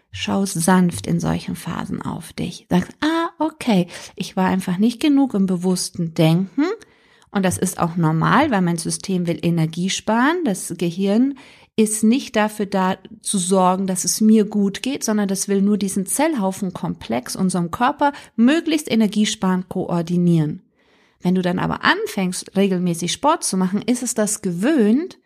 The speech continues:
und, ähm, es ist auch diese Hormone gewöhnt und dann fordert es das auch ein. So ein Bewegungsdrang von Kindern zum Beispiel, wenn du den versuchst zu unterdrücken, wenn die lange sitzen müssen,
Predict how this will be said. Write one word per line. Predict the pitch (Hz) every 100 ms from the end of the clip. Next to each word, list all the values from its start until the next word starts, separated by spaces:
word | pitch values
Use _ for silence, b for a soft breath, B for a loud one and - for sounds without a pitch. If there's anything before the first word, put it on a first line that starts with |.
| _ _ _ _ _ _ _ -
und, | 233 240 240 - 214
ähm, | 208 202 208
es | -
ist | 202
auch | 185 -
diese | 185 175
Hormone | 185 180 294 320 185
gewöhnt | 175 170 202 247 185
und | 185
dann | 180
fordert | - 220 196 180
es | 170
das | 170 -
auch | 165 165 -
ein. | 233 170
So | 160 170
ein | 170
Bewegungsdrang | 175 208 226 226 214 - 175 180
von | - 170 -
Kindern | 285 370 285
zum | - 190
Beispiel, | 170 170 - 170
wenn | 180
du | 170
den | 170 165
versuchst | 175 165 202 -
zu | -
unterdrücken, | 165 160 165 165 262 339 214
wenn | 180
die | 170
lange | 165 170 160
sitzen | 175 311 - 196
müssen, | 190 190 226